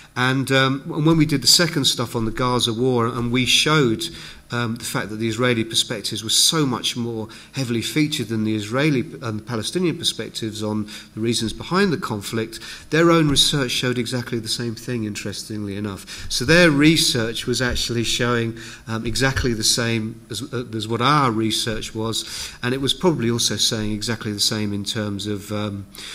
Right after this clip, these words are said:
what it actually said about who had actually won the propaganda war over that conflict. Interestingly enough, when, when we did this, this research here, the B B C actually commissioned research from both Loughborough and Cardiff,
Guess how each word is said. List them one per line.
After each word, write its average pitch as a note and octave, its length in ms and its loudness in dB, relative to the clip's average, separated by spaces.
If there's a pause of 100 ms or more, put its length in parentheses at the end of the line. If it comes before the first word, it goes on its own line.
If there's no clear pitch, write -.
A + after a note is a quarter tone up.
(280)
what A#2+ 160 2
it A#2+ 100 -4
actually A2+ 360 -2
said A2+ 280 2
about G#2+ 240 -2
who C3 200 0
had A#2 100 2
actually A2 380 -6
won G#2 260 -2
the G#2 80 -6
propaganda G#2+ 640 -6
war G2+ 260 -6
over G#2 240 -4
that F#2+ 220 -8
conflict. F#2 580 -10 (320)
Interestingly E3+ 640 4
enough, C#3 300 2
when, C#3 260 0
when C#3+ 140 -2
we C3 100 0
did B2+ 240 -2
this, A#2+ 300 -2 (160)
this A#2+ 180 -2
research A#2 460 0
here, C3 100 0
the A2+ 80 -6
B C#3 160 0
B B2 120 -2
C A#2+ 220 2
actually A#2 420 -4 (340)
commissioned B2+ 560 2
research A#2 600 2
from A2 260 -4
both A2 280 -2
Loughborough A#2 460 -4
and G#2+ 100 -6
Cardiff, - 1040 -2